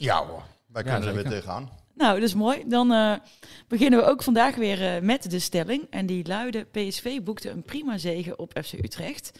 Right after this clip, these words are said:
Speaker 3: Ehm, en dan was de stelling: "Ja, was een dikke voldoende."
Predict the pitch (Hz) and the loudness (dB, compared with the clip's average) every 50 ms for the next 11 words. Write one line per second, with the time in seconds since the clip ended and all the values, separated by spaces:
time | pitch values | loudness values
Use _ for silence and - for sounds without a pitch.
0 | - - - - - - - - - - _ _ - 190 185 180 175 175 175 175 | -20 -20 -20 -18 -14 -12 -12 -12 -14 -18 _ _ -8 -6 -4 -2 -2 -2 -2 -4
1 | 170 170 170 165 165 165 165 - - 175 160 160 165 170 170 - - - - 160 | -4 -4 -4 -4 -4 -6 -6 -6 -6 -4 -4 -4 -4 -4 -6 -8 -10 -10 -8 -8
2 | 175 165 180 - - 220 220 220 202 185 185 175 180 202 214 180 - 180 175 180 | -8 -8 -8 -8 -6 -4 -2 0 0 2 2 2 2 2 0 -2 -4 -6 -4 -2
3 | 165 165 - 170 139 165 180 233 294 330 320 320 311 | -2 -2 -4 -6 -8 -8 -6 -4 -4 -2 -2 -4 -6